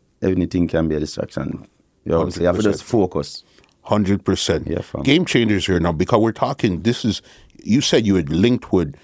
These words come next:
Speaker 2: Chattis from Fire Song, you
Speaker 1: Yeah.
Speaker 2: brought him on the show. So I guess when you said game ch-, game changer, you said, "Yo, I'm gonna go build this," so you said, "Follow
Speaker 1: All right.
Speaker 2: through."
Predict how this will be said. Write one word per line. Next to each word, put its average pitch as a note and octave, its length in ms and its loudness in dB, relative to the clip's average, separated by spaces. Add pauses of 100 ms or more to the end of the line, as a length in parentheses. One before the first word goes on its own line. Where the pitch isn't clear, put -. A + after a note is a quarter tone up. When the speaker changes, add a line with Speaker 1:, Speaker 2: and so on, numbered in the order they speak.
(180)
Speaker 2:
Chattis - 420 0
from C#2+ 320 -6 (200)
Fire A2 340 2
Song, - 240 -2
you E2+ 140 -2
Speaker 1:
Yeah. F2 80 0
Speaker 2:
brought F2+ 180 0
him F#2 120 -2
on E2+ 120 -2
the E2 60 -4
show. F2 200 0 (240)
So A2 140 2
I A#2+ 40 2
guess B2+ 220 2
when A2 160 2
you - 60 0
said F2+ 180 0
game A2 240 2
ch-, - 160 -8 (160)
game A2 240 0
changer, F#2 300 -2
you E2+ 40 -6
said, F2+ 240 -2
"Yo, G2+ 220 0 (420)
I'm F#2 120 -4
gonna F2+ 220 0
go F#2+ 80 2
build F#2 220 0
this," F2+ 120 -2
so G2 80 0
you F2 80 0
said, - 260 -4 (300)
"Follow A2+ 200 4
Speaker 1:
All G#2+ 60 6
right. F2 120 0
Speaker 2:
through." - 220 0